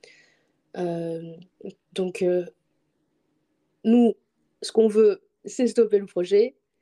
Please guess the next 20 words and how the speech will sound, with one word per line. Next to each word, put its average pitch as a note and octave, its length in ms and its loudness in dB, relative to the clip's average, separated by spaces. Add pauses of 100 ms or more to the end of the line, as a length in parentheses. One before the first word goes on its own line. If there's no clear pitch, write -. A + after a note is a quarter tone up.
(480)
Si - 240 -10
jamais G#3 420 0
ça G3+ 140 -8
ne G3 40 -8
se G3 120 -6
passe F#3+ 280 -6
pas, F#3+ 320 -6 (300)
on G3+ 100 -6
continuera G#3+ 560 0
la F#3+ 100 0
lutte G3 440 -10 (400)
pour C#4+ 280 -2
continuer A3+ 720 0 (100)
à A#3 140 0
le F#3+ 140 2
stopper G#3+ 520 -6 (400)
et A3+ 140 2
en G3 120 -2
parallèle, F#3+ 580 -10 (760)
de G3 680 2